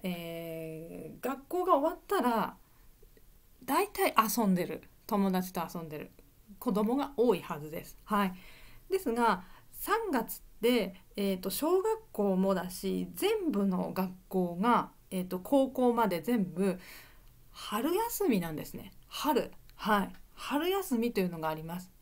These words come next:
はい。で、それは大体三、小学校の場合は三月の下旬、最後の方から四月の最初の方まで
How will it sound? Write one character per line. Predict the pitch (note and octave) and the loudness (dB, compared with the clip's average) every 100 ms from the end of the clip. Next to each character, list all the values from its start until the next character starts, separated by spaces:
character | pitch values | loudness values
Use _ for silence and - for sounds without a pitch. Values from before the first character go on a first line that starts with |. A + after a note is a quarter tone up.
| - | -4
は | A3 G#3+ | 2 2
い。 | F3+ - - - - | 0 -10 -20 -20 -4
で、 | F4 B3+ - - | -2 -2 -4 -8
そ | E4 | -4
れ | F#4+ | -2
は | G4 G#4 C#4+ | 0 0 0
大 | G3+ D#4+ | 0 -2
体 | F4+ F4+ F4 F4 A#3+ - - - | 0 -2 0 0 -2 -4 -20 -14
三、 | - - F#4 G#4 F#4+ - - | -10 -6 -6 -6 -10 -12 -14
小 | - F4 F#4 | -6 -2 0
学 | A4 A4+ | 0 2
校 | D#4+ D4 | 4 4
の | C4 | 4
場 | C4+ | 2
合 | C4+ | 2
は | C4+ D#4+ C#4+ | 2 2 2
三 | A#3 E4 F4 E4+ | 0 -4 -6 -2
月 | D#4 C4 - B3+ | -2 -2 -4 -2
の | D4 D#4+ B3+ - | 2 4 2 -2
下 | G#3 F3+ G3+ G3 | -6 0 2 2
旬、 | G3 G#3 B3 A4 - - - - - | 0 -2 -2 -4 -12 -20 -20 -20 -18
最 | - C4 A#3+ | 0 2 2
後 | E3+ | 0
の | E3 | -4
方 | F3+ E3+ F3 C#4 - - - - | -4 -2 0 -2 -6 -20 -20 -6
か | B3+ B3 | 0 2
ら | F4+ D#4+ - - - | 2 0 -2 -16 -12
四 | - E4+ | -6 0
月 | D#4 - - | 0 0 -2
の | F#3 E3+ | -2 -2
最 | - A#3+ | -2 0
初 | A#3+ B3+ | 0 2
の | A#3+ | 0
方 | A#3+ B3+ G3 | 0 0 0
ま | D#3 | -2
で | C#3 - | -8 -10